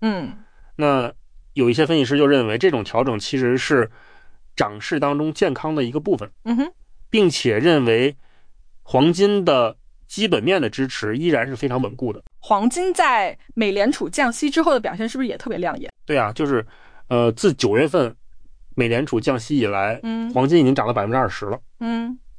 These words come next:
Speaker 2: 这比它在以往的美联储的宽松周期当中的表现都要更加的强劲。
Speaker 1: 嗯哼。
Speaker 2: 尤其是这一次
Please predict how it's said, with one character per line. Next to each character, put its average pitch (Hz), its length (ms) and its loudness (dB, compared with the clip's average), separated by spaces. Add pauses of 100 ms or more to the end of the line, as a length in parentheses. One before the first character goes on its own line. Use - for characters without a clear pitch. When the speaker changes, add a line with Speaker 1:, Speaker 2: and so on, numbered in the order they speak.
Speaker 2:
这 190 160 0
比 131 160 0
它 - 180 -2
在 160 140 2
以 117 240 -2
往 110 280 0
的 107 320 0
美 123 100 -2
联 127 200 -2
储 120 200 -2
的 107 140 0
宽 151 200 -2
松 147 140 0
周 147 140 4
期 139 180 -4
当 139 160 4
中 143 100 0
的 127 100 0
表 110 180 -2
现 120 220 -4
都 143 220 4
要 123 300 2 (580)
更 143 160 2
加 117 120 2
的 113 100 -4
强 113 240 -14
劲。 104 160 -10 (140)
Speaker 1:
嗯 220 120 -8
哼。 226 240 -8 (260)
Speaker 2:
尤 143 140 6
其 175 60 -2
是 180 140 4
这 190 140 4
一 127 100 0
次 107 360 -2